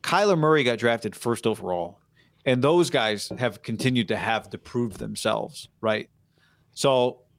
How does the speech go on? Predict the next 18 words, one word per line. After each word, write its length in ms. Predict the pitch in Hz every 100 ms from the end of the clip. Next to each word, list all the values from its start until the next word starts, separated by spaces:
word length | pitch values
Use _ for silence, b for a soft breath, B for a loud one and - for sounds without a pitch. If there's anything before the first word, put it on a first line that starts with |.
| -
he, 80 | 135
he, 320 | 135 139 143
wh-, 320 | 147 127 143
wherever 380 | 139 151 165 139
Haener 320 | 139 147 135
gets 140 | 110 -
drafted, 360 | 113 107 127
he'll 120 | 120
have 120 | 143 143
to 60 |
do 180 | 131 131
it 60 | 156
again, 260 | 131 123 127
but 100 | 135
he's 120 | 135
done 220 | 139 156
it 80 | 147
before. 460 | 117 - 113 120